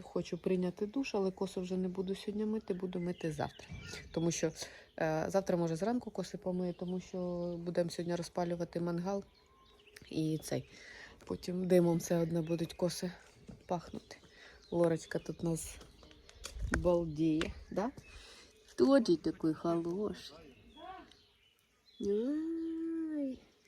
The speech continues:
класно, да? Супер, скажи. Тому що дома вони сидять в хаті, мало рухаються, а тут нормально. Але Буся все одно,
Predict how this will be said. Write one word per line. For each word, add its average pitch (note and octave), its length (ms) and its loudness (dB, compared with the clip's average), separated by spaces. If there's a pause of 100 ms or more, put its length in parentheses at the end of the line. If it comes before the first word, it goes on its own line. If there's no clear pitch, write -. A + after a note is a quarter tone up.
(220)
класно, F#3 500 2 (200)
да? G3+ 140 -4 (580)
Супер, - 480 4
скажи. - 440 -6 (640)
Тому E3+ 200 0
що - 160 0
дома E3 320 8
вони D#3 260 0
сидять D#3 420 2 (340)
в - 40 -18
хаті, G#4 680 4 (260)
мало G3 440 6 (500)
рухаються, F#3+ 800 4
а E3+ 100 -4
тут - 220 -4 (600)
нормально. D3+ 580 -2
Але D#3+ 220 4
Буся E3+ 400 4
все E3+ 240 2
одно, D#3+ 400 4